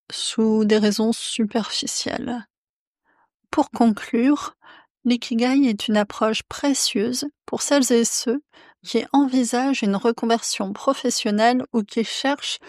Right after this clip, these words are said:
à donner du sens à leur carrière. Il permet d'aligner passion, talent, utilité et rentabilité, bien évidemment, pour trouver un équilibre,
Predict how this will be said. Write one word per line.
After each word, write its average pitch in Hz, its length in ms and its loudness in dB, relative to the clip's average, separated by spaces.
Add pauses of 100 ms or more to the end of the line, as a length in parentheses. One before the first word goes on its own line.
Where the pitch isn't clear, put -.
(240)
à 208 160 0
donner 240 320 4
du 220 180 0
sens - 840 -6
à 269 140 2
leur 262 200 0
carrière. - 720 -4 (460)
Il 233 180 2
permet 247 360 4
d'aligner 208 560 0 (180)
passion, 294 540 -2 (240)
talent, 262 420 2 (240)
utilité 269 720 -2
et 208 140 2
rentabilité, 214 1040 0 (160)
bien 226 260 0
évidemment, 220 600 -4 (480)
pour 254 160 -2
trouver 285 320 0
un 233 180 4
équilibre, 226 720 0